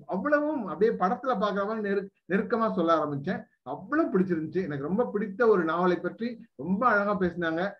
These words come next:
ஆஹ், கவிதா மேடம் சொன்ன அளவுக்கு நிச்சயமா என்னால, எனக்கு நேரம் கிடைத்தா கூட சொல்ல முடியுமான்னு தெரியல. இவ்வளவு சுருக்கமா சொன்னாலும் நிறைய சொன்னாங்க.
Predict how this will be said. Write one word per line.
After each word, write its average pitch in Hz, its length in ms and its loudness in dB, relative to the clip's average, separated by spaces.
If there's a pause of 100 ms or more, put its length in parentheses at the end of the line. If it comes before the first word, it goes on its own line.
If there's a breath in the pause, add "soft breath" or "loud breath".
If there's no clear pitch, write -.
(180)
ஆஹ், 143 300 -2
கவிதா 214 320 0
மேடம் 190 300 2
சொன்ன 190 260 2
அளவுக்கு 240 680 2 (140)
நிச்சயமா 202 480 0
என்னால, 185 340 2
எனக்கு 170 240 -2
நேரம் 190 300 0
கிடைத்தா 190 340 0
கூட 208 180 0
சொல்ல 185 220 4
முடியுமான்னு 180 440 4
தெரியல. 156 340 -2 (180)
இவ்வளவு 170 320 2
சுருக்கமா 214 420 0
சொன்னாலும் 190 340 0
நிறைய 175 300 4
சொன்னாங்க. 156 320 -4